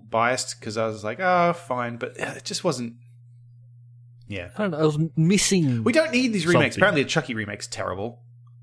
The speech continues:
Speaker 2: Oh, it is? Oh.
Speaker 1: Apparently. I, like I said, I haven't seen it yet. Maybe.
Speaker 2: I was thinking about going to see it. I, I have heard that it's sort of weird hearing Mark Hamill's voice as
Speaker 1: Yeah.
Speaker 2: Chucky.
Speaker 1: You'd have to go see that alone, won't you?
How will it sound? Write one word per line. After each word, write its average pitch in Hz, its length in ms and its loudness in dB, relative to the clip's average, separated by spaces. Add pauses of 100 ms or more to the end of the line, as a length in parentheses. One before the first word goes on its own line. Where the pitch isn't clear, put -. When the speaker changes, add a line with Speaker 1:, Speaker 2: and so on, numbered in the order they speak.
(760)
Speaker 2:
Oh, 180 220 6
it 123 80 4
is? 190 320 2
Oh. 147 200 6
Speaker 1:
Apparently. 107 440 2 (160)
I, 107 160 -2
like - 180 -12
I - 40 -20
said, - 160 -12
I - 20 -8
haven't 107 160 -8
seen 98 180 -10
it 101 80 -16
yet. 101 200 -18 (460)
Maybe. 98 360 -10 (120)
Speaker 2:
I 165 40 -2
was 135 120 -2
thinking 185 180 2
about 165 160 4
going 135 200 0
to 117 60 0
see - 180 -2
it. 123 60 0
I, 180 320 4
I - 20 2
have 180 280 2
heard 214 200 4
that 175 140 4
it's 160 140 -2
sort 170 200 4
of 120 140 -4
weird 151 460 2
hearing 147 460 0
Mark 143 280 2
Hamill's 139 340 0
voice 117 480 0
as 131 180 0
Speaker 1:
Yeah. 117 160 2
Speaker 2:
Chucky. 113 380 -2 (160)
Speaker 1:
You'd 165 120 2
have 180 80 -2
to 117 80 -2
go 120 60 0
see 123 140 -2
that 110 140 2
alone, 131 320 0
won't 92 140 -8
you? 170 180 -10